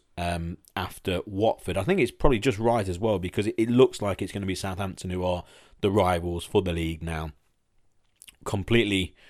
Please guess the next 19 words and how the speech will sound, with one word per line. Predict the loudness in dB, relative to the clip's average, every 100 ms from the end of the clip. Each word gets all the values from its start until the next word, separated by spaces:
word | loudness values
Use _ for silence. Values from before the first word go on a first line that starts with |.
| -20 -20 _ _ -4
um, | 0 0 -2 -6 _ -2
not. | 2 4 4 0 -4 -4 -6 -20 _ _ _ -4
Uh, | 0 0
in | -2 -4
fact, | -4 -2
actually, | -2 -2 -4
y-, | -4 -6 -6 -8
we | -4 -2
shouldn't | 0 0
really | 2 0 -2
dismiss | -6 -6 -6 -6 -4
Leeds. | -4 -4
Obviously, | -8 -10 -10
they're | -8 -8
on | -8
a | -8
really | -8
good | -8 -8 -6
run. | -4 -4